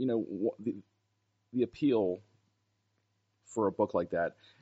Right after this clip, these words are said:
and I, and I, and I was gonna say this for, um,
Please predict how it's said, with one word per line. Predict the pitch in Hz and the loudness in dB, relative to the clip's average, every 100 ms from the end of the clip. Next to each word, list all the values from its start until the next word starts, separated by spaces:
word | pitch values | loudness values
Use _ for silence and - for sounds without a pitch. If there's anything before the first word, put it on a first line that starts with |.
| - | 0
and | 120 | 2
I, | 104 104 | 2 2
and | 113 | 2
I, | - - | 0 0
and | 110 | 2
I | |
was | 113 | 2
gonna | 110 110 | 0 -2
say | - 104 | 2 0
this | 98 | 0
for, | - 92 90 85 80 - _ 82 | -2 0 2 0 -4 -8 _ -12
um, | 82 76 76 | -10 -12 -14